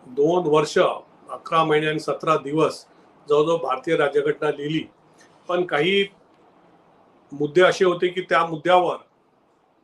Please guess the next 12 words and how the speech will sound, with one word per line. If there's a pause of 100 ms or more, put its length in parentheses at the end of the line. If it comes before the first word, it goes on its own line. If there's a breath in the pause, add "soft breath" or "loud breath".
(1900)
त्या
मुद्द्यावर (1120)
निर्णय (380)
जी
संविधान
सभा
आहे (1040)
ती
घेऊ
शकत
नव्हती.
तर